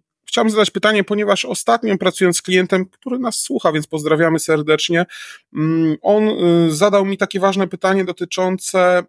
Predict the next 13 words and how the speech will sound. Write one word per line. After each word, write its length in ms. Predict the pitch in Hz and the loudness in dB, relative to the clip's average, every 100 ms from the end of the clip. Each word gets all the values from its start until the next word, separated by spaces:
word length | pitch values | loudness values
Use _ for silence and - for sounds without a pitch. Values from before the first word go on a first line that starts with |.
| _ | _
mm, 500 | 143 143 147 147 143 | -6 -4 -2 -2 -2
jakie 440 | 131 160 247 - 220 | -2 0 0 -2 -4
są 260 | - 196 | 0 -2
wyzwania 560 | 147 170 156 185 214 160 | 0 -4 0 2 4 2
związane 420 | 147 151 147 147 | 0 -2 0 -2
z 80 | 135 | -2
implementacją 680 | 147 151 147 143 160 - | -2 0 0 0 -2 -2
sztucznej 460 | 156 - - 165 - | -6 -8 -6 -6 -4
inteligencji 840 | 160 160 156 151 156 143 135 151 | -4 -2 -2 2 2 0 -4 -10
tak 180 | 151 147 | -8 -6
naprawdę 400 | 151 147 156 156 | -4 -2 0 0
w 60 | 143 | 0
organizacji. 840 | 143 147 147 139 117 - 156 196 | -2 0 0 2 0 0 -2 -4